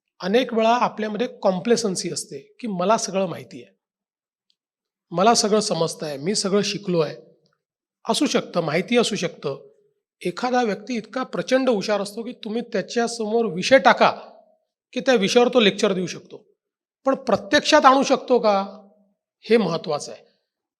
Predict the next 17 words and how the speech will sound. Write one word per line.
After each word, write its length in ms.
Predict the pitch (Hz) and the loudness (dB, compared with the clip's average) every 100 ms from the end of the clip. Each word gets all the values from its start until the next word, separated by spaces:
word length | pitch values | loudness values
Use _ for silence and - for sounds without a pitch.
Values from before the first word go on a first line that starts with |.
| - | -8
अनेक 320 | 170 214 285 | 0 2 2
ठिकाणी 320 | 285 240 247 247 | 0 2 2 4
आपल्याला 340 | 214 233 226 | 2 0 0
असं 160 | 220 226 | 0 -4
दिसतं 340 | 190 - 233 | -8 -8 -10
की 580 | 226 226 240 269 269 - _ _ _ _ _ _ _ _ _ 165 | -10 -6 -4 -4 -6 -14 _ _ _ _ _ _ _ _ _ -14
the 240 | - 208 | -8 -4
person 340 | 202 277 285 | -2 2 2
doesn't 260 | 233 233 269 | 4 4 4
know 140 | 262 | 2
technology, 580 | 247 214 190 165 139 131 - _ _ _ _ _ _ _ _ _ _ 208 | 0 -2 -6 -6 -8 -14 -20 _ _ _ _ _ _ _ _ _ _ -6
but 160 | 214 | -6
he 460 | - - 226 262 269 208 | -10 -8 -4 -4 -6 -12
knows 480 | 160 165 214 233 180 | -12 0 4 4 2
how 400 | - - - 170 208 208 | -4 -16 -8 -4 -4 -4
to 100 | 240 247 202 147 160 | -6 -6 -10 -10 -2
use 220 | 247 240 | -2 -2